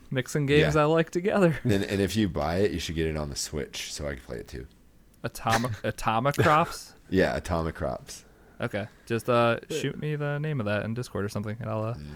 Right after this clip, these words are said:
Speaker 1: I'll
Speaker 2: no
Speaker 1: give it
Speaker 2: worries.
Speaker 1: a look-see.
Speaker 2: I got it right here.
Speaker 1: Sounds
Speaker 3: Moose, have you already
Speaker 1: interesting.
Speaker 3: picked it up?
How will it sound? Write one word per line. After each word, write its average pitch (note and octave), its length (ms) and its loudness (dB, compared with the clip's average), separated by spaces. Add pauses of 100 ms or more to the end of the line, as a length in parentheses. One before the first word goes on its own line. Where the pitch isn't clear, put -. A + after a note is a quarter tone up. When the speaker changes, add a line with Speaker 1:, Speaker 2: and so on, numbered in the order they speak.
(240)
Speaker 1:
I'll C3+ 280 4
Speaker 2:
no E2+ 80 -2
Speaker 1:
give C3+ 160 4
it D3 40 6
Speaker 2:
worries. D3+ 60 4
Speaker 1:
a E3+ 60 6
look-see. A#2 640 2
Speaker 2:
I D#2 80 -8
got E2 240 -2
it E2+ 100 -4
right F2+ 200 -4
here. F#2 300 -8 (240)
Speaker 1:
Sounds A#2+ 540 -2
Speaker 3:
Moose, F3+ 260 12
have B2+ 120 6
you F3+ 120 12
already G#3+ 180 12
Speaker 1:
interesting. G#3 160 8
Speaker 3:
picked - 100 2
it A#3+ 80 8
up? B3+ 320 6